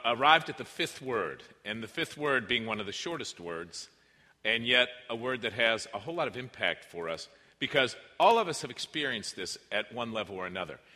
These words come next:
And the word is, "I thirst." Now think about it.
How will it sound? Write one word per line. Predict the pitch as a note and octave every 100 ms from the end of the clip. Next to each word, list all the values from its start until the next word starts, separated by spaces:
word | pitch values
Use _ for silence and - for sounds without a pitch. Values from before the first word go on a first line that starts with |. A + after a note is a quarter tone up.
| - -
And | C3+
the |
word | C3 F#3 G#3
is, | C#3 B2 B2 - - - _
"I | A2+ A#2+
thirst." | - A#2 E2+ - - - - _ _ _ _ -
Now | G#2
think | - D#3+
about | C3 A2 G2+
it. | E2+